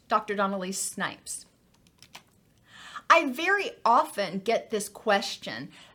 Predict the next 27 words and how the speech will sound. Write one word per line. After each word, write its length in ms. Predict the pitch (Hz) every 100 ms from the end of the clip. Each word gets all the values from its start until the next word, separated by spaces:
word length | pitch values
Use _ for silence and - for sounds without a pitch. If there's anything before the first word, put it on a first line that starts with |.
| -
um, 280 | 202 143 -
and 120 | 277
it 120 | 294
comes 260 | - 370 339
in 240 | 311 214 -
a 120 | 226
variety 600 | 226 220 226 262 262 233
of 100 | 202
different 380 | 220 214 208 -
forms, 500 | - 220 170 160 -
but 480 | - 214 208 240 -
basically, 880 | 359 466 403 392 - 190 196 269 - - - _ _ _ -
caregivers 760 | - 339 381 294 220 208 208 -
who 100 | 302
are 120 | 262
very 340 | 233 320 349
concerned 840 | 339 302 269 - 285 339 143 101 - - - - -
that 600 | 185 240 226 226 202 -
they 140 | 233
were 160 | 226 240
under 240 | 262 262
stress 640 | 254 - - 254 285 240 -
or 200 | 208 208
traumatized 1040 | - - 247 269 277 247 190 147 165 - - - -
during 440 | 185 233 240 233 226
their 140 | 233
pregnancy 840 | 233 233 247 262 - - - 127